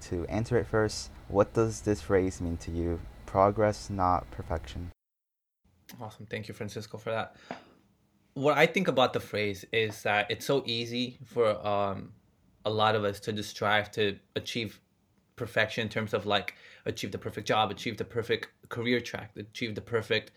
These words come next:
Speaker 2: um, education track as well, without considering the fact that there are various roads through that, um, path that leads to different outcomes and then different, different possibilities.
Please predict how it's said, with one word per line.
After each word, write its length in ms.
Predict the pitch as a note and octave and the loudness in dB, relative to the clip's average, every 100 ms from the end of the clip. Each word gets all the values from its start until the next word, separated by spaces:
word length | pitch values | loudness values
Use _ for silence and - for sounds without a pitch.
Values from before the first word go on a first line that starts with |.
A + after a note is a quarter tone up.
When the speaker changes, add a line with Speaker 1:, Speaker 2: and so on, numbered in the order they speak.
| _ - - _ _ | _ -20 -20 _ _
Speaker 2:
um, 240 | A#2+ A#2+ - | 0 0 0
education 540 | A#2 A2 B2+ A#2+ A2+ | -4 -2 0 0 -2
track 220 | G#2 G2+ - | -2 -2 -4
as 120 | G2+ | 0
well, 280 | A2 G2+ A#2 | 2 2 2
without 380 | A#2 B2 A#2+ - | 4 6 4 2
considering 440 | A2 - A#2 A2+ | -6 -4 -4 -2
the 60 | G#2+ | -4
fact 300 | A2 G#2 - | -2 -2 -2
that 340 | G2+ F#2+ - _ _ _ | -4 -4 -10 _ _ _
there 260 | A#2 A#2+ - | 4 4 6
are 580 | A2+ A2+ A2 G#2+ G#2+ - _ _ _ _ - | 6 6 8 6 4 0 _ _ _ _ 4
various 420 | B2 C3 C3 G#2+ | 8 8 6 2
roads 300 | A2+ A#2 A#2+ | 2 2 -2
through 200 | - B2 | -6 -2
that, 340 | A#2+ C3+ C#3 - _ _ _ | 0 0 -4 -14 _ _ _
um, 360 | C3 C3 B2+ B2+ - | -4 0 0 -4 -4
path 380 | C#3+ E3+ - - | -4 -4 -10 0
that 220 | A2 G#2+ | 2 2
leads 260 | A2+ G#2+ | 0 -6
to 340 | - A#2 A2 - - - A2+ | -8 -6 -6 -8 -12 -14 4
different 440 | C3+ B2+ C3+ A#2 G#2 | 4 6 2 0 0
outcomes 480 | A#2 B2+ A2 G2+ G#2+ | -2 -2 -6 -6 -4
and 80 | |
then 140 | G#2+ G#2+ | -2 0
different, 380 | A2 - G#2 G2+ | -2 -2 -4 -4
different 240 | - G#2+ | -6 -6
possibilities. 720 | G#2 G#2 A2 A2 G2 - - | -6 -4 0 0 -2 -6 -18